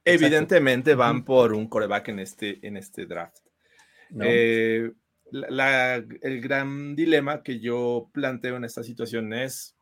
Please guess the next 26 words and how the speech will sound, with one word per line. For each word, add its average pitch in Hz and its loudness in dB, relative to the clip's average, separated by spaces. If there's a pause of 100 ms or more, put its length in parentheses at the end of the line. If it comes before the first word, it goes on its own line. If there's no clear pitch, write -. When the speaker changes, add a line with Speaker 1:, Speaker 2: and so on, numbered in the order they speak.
(600)
Speaker 1:
¿lo 120 -6
pueden 294 8
tomar 233 4
en 247 4
la 214 2
segunda 180 4
ronda? 175 4
Sí. 254 -4
¿Va 139 0
a 202 4
estar 226 4
ahí? 190 4 (1040)
Puede 208 2
que - 0
no. 277 2 (280)
Speaker 2:
A 170 10
lo 180 10
mejor 170 6
son 277 6
lo-, 254 4
fíjate, 170 2
vamos 165 2
a 175 0
mezclar 160 -2
los 151 0
dos. 196 4